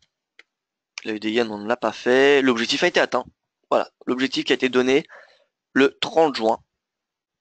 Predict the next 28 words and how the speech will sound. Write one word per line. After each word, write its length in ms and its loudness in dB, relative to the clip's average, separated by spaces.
à 100 -2
quatre-vingt-six 760 -2
vingt-quatre, 320 -2
donc 240 -4
encore 380 0
cent 120 -6
cinquante 320 -4
pips. 200 -2
A 40 4
U 40 2
D 100 0
yen, 140 0
ça 80 -12
fait 80 -10
très 200 -4
longtemps 240 -4
qu'on 180 -12
est 160 -20
dessus. 300 -10
Euh, 500 0
donc 140 -2
voilà, 160 0
encore 220 0
cent 120 -6
cinquante 260 -4
pips 160 -10
de 100 -2
gain, 320 0